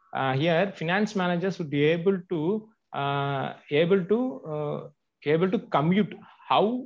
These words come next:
how finance, uh, how financing is required for start and run the business, or he has, uh, he has estimating the, uh, fixed and working capital requirement of the company. Uh, if,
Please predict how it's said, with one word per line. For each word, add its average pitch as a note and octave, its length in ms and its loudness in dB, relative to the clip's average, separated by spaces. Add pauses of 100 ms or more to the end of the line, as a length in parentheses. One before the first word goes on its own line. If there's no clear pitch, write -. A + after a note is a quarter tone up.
(320)
how E3 180 2
finance, G3 680 -2
uh, D3 320 -4
how D#3+ 320 0
financing F#3 580 0
is F#3 160 -2
required F3 540 0
for F#3+ 340 -2 (140)
start F3+ 420 -2
and G#3 140 4
run E3 180 0
the F3 100 2
business, B2+ 520 -4 (360)
or F#3+ 440 2 (480)
he G3+ 240 4
has, G#3 360 2
uh, D#3 840 -2 (220)
he F3 200 -2
has G#3 160 4
estimating F#3+ 680 2
the, B3 280 0 (320)
uh, C#3+ 580 -4 (500)
fixed F3+ 300 -2
and A3 220 4
working F#3 300 2
capital F#3 320 2
requirement E3+ 420 -2
of D3 200 -2
the A3+ 80 -4
company. A#2+ 560 -4 (400)
Uh, C#3+ 280 0
if, G3 320 2